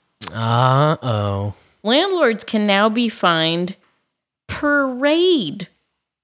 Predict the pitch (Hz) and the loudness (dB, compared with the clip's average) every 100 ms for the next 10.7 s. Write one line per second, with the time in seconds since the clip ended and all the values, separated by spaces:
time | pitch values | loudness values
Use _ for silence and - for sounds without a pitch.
0 | _ _ _ - - 294 269 269 262 247 | _ _ _ -8 -2 0 2 2 0 -8
1 | _ _ _ _ _ _ _ _ - 311 | _ _ _ _ _ _ _ _ 0 0
2 | 311 - - 359 330 - 247 196 - - | 0 -4 -2 0 0 0 0 0 -4 -2
3 | 170 - - - - _ _ _ _ _ | -2 -2 -6 -6 -14 _ _ _ _ _
4 | _ _ _ _ - 214 208 208 208 202 | _ _ _ _ -2 2 4 2 0 -4
5 | 208 _ _ _ _ _ _ _ - 302 | -10 _ _ _ _ _ _ _ -2 2
6 | 320 - - - _ _ _ _ _ _ | 2 -2 -14 -18 _ _ _ _ _ _
7 | _ _ 240 240 247 220 202 202 190 175 | _ _ 0 2 2 2 2 0 2 2
8 | 165 165 165 - - 185 196 - 190 175 | 2 -2 -4 -6 -14 -18 -8 0 0 0
9 | 175 185 180 170 165 160 165 165 160 - | -2 0 0 0 2 0 0 -6 -8 -10
10 | 165 175 165 165 147 170 | -4 0 0 0 -4 -6